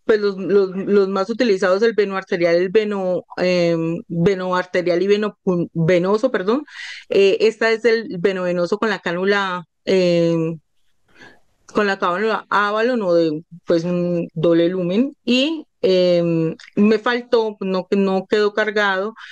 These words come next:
el de la canulación venopulmonar. En la institución, la canulación venopulmonar, en, se, la ven-,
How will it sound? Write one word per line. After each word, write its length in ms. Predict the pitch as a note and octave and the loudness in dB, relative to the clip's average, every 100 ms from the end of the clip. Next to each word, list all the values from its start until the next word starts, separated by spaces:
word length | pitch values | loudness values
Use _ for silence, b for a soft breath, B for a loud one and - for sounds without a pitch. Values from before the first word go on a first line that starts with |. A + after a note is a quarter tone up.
| B B B | B B B
el 300 | - F#3 F3 | 2 2 2
de 760 | F3 E3 E3+ E3 D#3+ D#3 D#3+ F#3+ - _ b b b _ - | 2 2 2 2 2 0 -2 -6 -16 _ b b b _ -4
la 260 | G3 F#3+ | 0 0
canulación 560 | G3+ F3+ E3+ D#3+ E3+ E3+ | -2 -2 -2 -2 -2 0
venopulmonar. 1040 | G3+ G3+ G3+ - E3+ D#3 D3+ D#3+ F#3+ E3 - B B B | 0 0 -6 -2 0 2 0 0 0 -4 -14 B B B
En 280 | A3 G3+ F#3+ | 0 2 2
la 360 | F#3 F#3 F#3 F#3 | 0 -2 -4 -4
institución, 800 | F#3+ G#3+ G3+ F#3+ - A3+ A#3 C4+ | -2 -2 -2 -4 0 2 2 0
la 100 | C#4 | 0
canulación 480 | B3 G#3 G3 F#3 F3 | 0 0 -2 -4 0
venopulmonar, 1120 | G3+ G#3+ A3+ A#3+ A3+ A#3 A#3 A3+ G#3+ A3 - | 0 2 0 -2 0 2 2 0 -2 -4 -6
en, 680 | F3 F3 E3+ E3+ E3+ E3 F#3+ - _ | -2 0 0 2 0 0 -4 -12 _
se, 640 | - - G#3 F#3 E3+ - - | -20 -4 0 0 -2 -8 -12
la 300 | - F#3+ F3 | -2 0 0
ven-, 360 | E3+ F#3+ G3 | 0 -2 -2